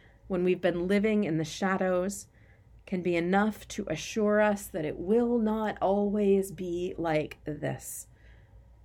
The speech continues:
that something different is possible, and that while it may be vulnerable to hope, it is not foolish.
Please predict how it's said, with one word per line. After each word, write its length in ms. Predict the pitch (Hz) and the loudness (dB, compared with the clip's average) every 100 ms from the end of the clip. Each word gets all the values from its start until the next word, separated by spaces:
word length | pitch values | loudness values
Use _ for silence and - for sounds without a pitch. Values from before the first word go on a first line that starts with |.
| - - - | -20 -20 -10
that 180 | - - | -6 -6
something 680 | - - 233 208 - 190 175 | -6 0 2 2 0 0 0
different 440 | 175 165 160 160 - - | -4 -2 -4 -4 -6 -2
is 340 | 190 190 - | 0 -2 -6
possible, 720 | - 160 147 - - - 139 - - - - - - - - - - | -12 -12 -10 -10 -8 -8 -12 -18 -20 -20 -20 -20 -20 -20 -20 -20 -12
and 180 | 170 170 | -4 -2
that 140 | 180 170 | 0 4
while 340 | 190 185 185 | 6 6 6
it 220 | 190 - | 2 2
may 200 | 190 190 | 4 4
be 240 | 190 180 175 | 4 0 -4
vulnerable 960 | 175 180 220 214 185 156 - - - - - - | -2 0 2 2 0 0 -2 -6 -8 -14 -20 -16
to 140 | - 139 | -6 -6
hope, 420 | - - - - - - - - - - - - | -6 -8 -8 -10 -18 -20 -20 -20 -20 -20 -18 -8
it 160 | 165 - | -8 0
is 320 | 185 190 185 | 0 0 -2
not 560 | 170 165 160 156 - - - | -4 -2 -4 -6 -10 -20 -20
foolish. 760 | - - 147 143 143 139 - | -20 -8 -6 -6 -8 -10 -16